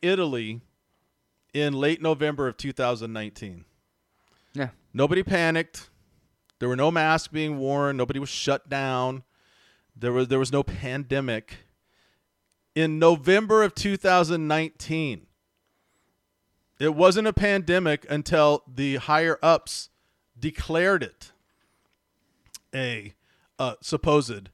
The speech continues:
Speaker 1: pan-, pandemic. Why did they do that? Uh, here's an article from Lou Rockwell dot com. Fantastic article.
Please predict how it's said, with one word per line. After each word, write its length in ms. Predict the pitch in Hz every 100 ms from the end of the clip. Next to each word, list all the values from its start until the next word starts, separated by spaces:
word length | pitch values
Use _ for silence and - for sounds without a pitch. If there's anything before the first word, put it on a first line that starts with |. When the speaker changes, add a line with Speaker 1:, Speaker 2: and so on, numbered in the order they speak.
| _ _
Speaker 1:
pan-, 360 | - 143 131 104 _
pandemic. 440 | 151 131 131 117 127
Why 220 | 160 240
did 140 | 262
they 120 | 233
do 220 | 170 170 147
that? 220 | 101 85 _ - - - - - -
Uh, 180 | 139 143
here's 380 | 123 165 208 196
an 120 | 208
article 540 | 180 185 185 196 214 196 -
from 200 | 135 123
Lou 220 | 139 156
Rockwell 520 | 139 143 143 147 139
dot 260 | 117 113 -
com. 400 | 143 147 175 165 _ _ -
Fantastic 640 | 160 156 170 151 151 131
article. 500 | 135 123 110 110 127